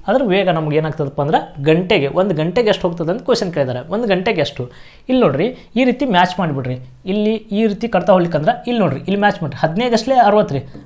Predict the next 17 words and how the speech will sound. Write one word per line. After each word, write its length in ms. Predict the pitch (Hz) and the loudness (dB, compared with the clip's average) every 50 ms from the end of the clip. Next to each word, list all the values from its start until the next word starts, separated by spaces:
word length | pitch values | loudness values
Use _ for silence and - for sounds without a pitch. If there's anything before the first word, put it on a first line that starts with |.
| - - | -6 -4
ಹದಿನೈದು 320 | 170 170 190 233 247 233 | -2 0 0 0 0 2
ನಾಲ್ಕಲೇ 260 | 214 202 185 202 226 | 0 0 0 4 4
ಅರವತ್ತು 300 | 220 202 190 190 185 - | 4 4 4 2 -2 -2
ಹೌದಾ? 360 | - 196 208 277 320 - - - - - - - - - | -4 -2 -2 -2 -6 -8 -16 -20 -20 -20 -20 -20 -8 -6
ಅದೇ 200 | 127 175 269 269 | 0 4 4 4
ರೀತಿಯಾಗಿ 460 | 208 170 - 160 147 147 165 208 - - - | 4 2 0 0 2 2 0 -2 -6 -6 -4
ಅಲ್ಲಿ 160 | 151 160 156 | -2 -2 0
ನಾಲ್ಕಲೇ 300 | 156 156 156 165 254 262 | 0 -2 -2 -2 -4 -2
ಮಲ್ಟಿಪ್ಲಿಕೇಶನ್ 400 | 240 214 202 202 196 - - 185 - - | -2 -2 -2 -2 -4 -4 -4 -6 -4 -2
ಮಾಡಿದ್ರೆ 240 | 165 156 143 143 | -4 -2 -2 -2
ಅಂದ್ರೆ 220 | 139 147 202 285 285 220 | -2 -2 -2 -2 -2 -2
ಇಲ್ಲಿ 160 | 220 226 240 | 0 0 2
ನಾಲ್ಕಲೇ, 400 | 208 185 156 147 - 147 131 127 | 2 0 0 0 -2 -4 -6 -6
ಹತ್ತು 340 | 127 - 175 180 - - 240 | 0 0 -2 -2 0 0 0
ನಾಲ್ಕಲೇ 240 | 226 220 - 262 | 0 2 2 2
ಎಷ್ಟು 240 | 254 208 - - 135 | 0 0 0 -2 -6
ರೀ? 180 | 120 123 - | -8 -8 -10